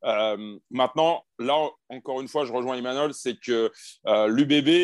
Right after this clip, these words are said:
euh, aujourd'hui, sur la phase régulière, euh, excelle. Honnêtement, ils ont une, une régularité qui fait que, euh, ils sont toujours sur, euh, sur les premières places.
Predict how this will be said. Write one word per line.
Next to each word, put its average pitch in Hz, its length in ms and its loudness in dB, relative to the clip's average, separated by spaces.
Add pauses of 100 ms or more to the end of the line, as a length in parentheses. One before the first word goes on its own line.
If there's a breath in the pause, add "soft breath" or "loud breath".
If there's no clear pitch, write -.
(220)
euh, 123 160 -4
aujourd'hui, 123 560 -4
sur 139 160 -4
la 117 100 0
phase 143 200 -2
régulière, 127 640 -2 (120)
euh, 110 200 -4
excelle. 117 540 -2
Honnêtement, 131 640 2
ils 104 160 -12
ont 110 60 -12
une, 104 260 -6
une 104 100 -8
régularité 127 800 4
qui - 140 -20
fait 123 240 0
que, 110 220 0 (400 loud breath)
euh, 107 260 2
ils 110 80 -4
sont 110 160 -10
toujours 127 460 2
sur, 101 240 2
euh, 98 100 2 (280 soft breath)
sur 117 200 0
les 113 200 0
premières 117 460 -4
places. 160 480 -2